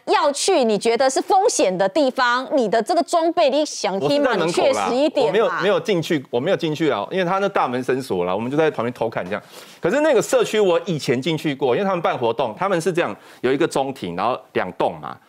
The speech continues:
Speaker 2: 然后，然后这边是 A 栋，这边是 B 栋嘛，然后那这个 B 栋就是刚讲了清空嘛，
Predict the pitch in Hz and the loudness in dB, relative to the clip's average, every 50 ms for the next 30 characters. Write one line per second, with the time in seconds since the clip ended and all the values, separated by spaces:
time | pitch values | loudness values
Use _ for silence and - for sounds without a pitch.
0 | _ _ _ - 123 139 156 151 156 135 131 151 180 175 180 175 156 160 160 156 | _ _ _ -6 -4 -4 -4 -4 -4 -2 -2 -2 -2 -2 -2 -2 0 0 -2 0
1 | 160 160 147 143 135 131 - 135 131 131 131 135 117 113 127 123 123 123 123 131 | 0 0 2 2 0 0 0 -2 -2 0 -2 -2 -2 -2 -2 -2 -2 -2 -4 -4
2 | 120 127 113 107 - 120 101 85 82 73 50 - _ _ 127 139 160 214 214 190 | -6 -6 -8 -4 -4 -4 -4 -4 -6 -10 -14 -16 _ _ -4 -2 0 2 2 2
3 | 175 - - - _ _ - - - - - - - _ 214 247 254 226 196 170 | 2 0 -4 -10 _ _ -20 -20 -20 -20 -20 -20 -8 _ 0 0 2 2 2 2
4 | 156 117 - - _ _ _ - _ _ - 262 220 208 180 170 165 160 160 156 | 0 -2 -4 -10 _ _ _ -20 _ _ -2 2 4 4 4 4 4 4 4 4
5 | 160 160 156 156 156 151 - - - - - 220 226 220 214 190 202 196 160 185 | 4 4 4 4 2 2 0 -2 -8 -4 -2 0 2 2 4 4 4 2 2 2
6 | 175 180 170 143 113 104 110 113 - - 139 143 135 131 117 117 107 95 - | 0 0 0 -2 -2 0 -2 -2 -2 -2 -2 -2 -2 -2 -4 -2 -4 -6 -8